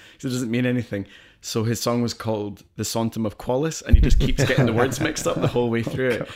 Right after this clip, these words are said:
Speaker 1: But they're, they're on YouTube as well. They're really worth checking out. But, um, yeah, uh, for me, because it was a movement back to that, like, kinda, like, classic style, moody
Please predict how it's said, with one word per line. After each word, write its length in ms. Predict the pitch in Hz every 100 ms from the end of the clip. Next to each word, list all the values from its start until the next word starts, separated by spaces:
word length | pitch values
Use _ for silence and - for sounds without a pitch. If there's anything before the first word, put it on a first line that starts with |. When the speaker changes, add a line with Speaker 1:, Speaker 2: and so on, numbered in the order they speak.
| -
Speaker 1:
But 100 | 135
they're, 200 | 151 147
they're 200 | 139 143
on 100 | 131
YouTube 300 | 127 - 110
as 100 | 113
well. 160 | 120 113
They're 120 | 107
really 180 | 110 107
worth 160 | 101
checking 320 | - 101 - 104
out. 120 | 98 - - - _
But, 260 | 113 110 -
um, 400 | 113 110 110 107 - -
yeah, 240 | 123 120 -
uh, 100 | 110 156 131
for 140 | 127
me, 220 | 139 139 123
because 340 | 107 120 117
it 60 | 113
was 100 | 113
a 40 |
movement 260 | 117 120 104
back 180 | 110 -
to 100 | 120
that, 140 | 98
like, 120 | 117
kinda, 160 | - 113
like, 160 | 104
classic 540 | - 135 120 110 120 -
style, 400 | - 110 107 107
moody 680 | 107 110 104 110 104 101